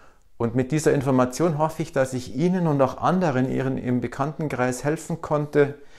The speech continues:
nicht in diese Falle reinzufallen, nämlich einer Werbeaussage zu vertrauen, die eigentlich keine Handhabe hat, wenn es um die Versicherungsbedingungen und um die Leistung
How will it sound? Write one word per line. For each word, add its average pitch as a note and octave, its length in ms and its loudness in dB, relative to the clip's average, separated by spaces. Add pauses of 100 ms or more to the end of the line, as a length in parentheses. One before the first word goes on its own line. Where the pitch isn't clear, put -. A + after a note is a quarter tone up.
(320)
nicht D#3 300 2
in E3 160 2
diese E3 280 2
Falle D3+ 380 4
reinzufallen, A#2+ 1120 2 (1400)
nämlich A#2 840 2
einer G#2 280 0
Werbeaussage D3 800 4
zu C#3+ 160 -4
vertrauen, B2+ 800 0 (440)
die B2 200 -4
eigentlich B2 720 -2 (200)
keine D3+ 560 -4 (1080)
Handhabe C3 640 -2
hat, A#2 220 -2
wenn G#2+ 160 0
es G#2+ 160 -4
um G2+ 220 -6
die G2 100 -4
Versicherungsbedingungen A2+ 1000 0
und G2 120 0
um F#2 100 -4
die F#2 80 -4
Leistung F#2 640 -2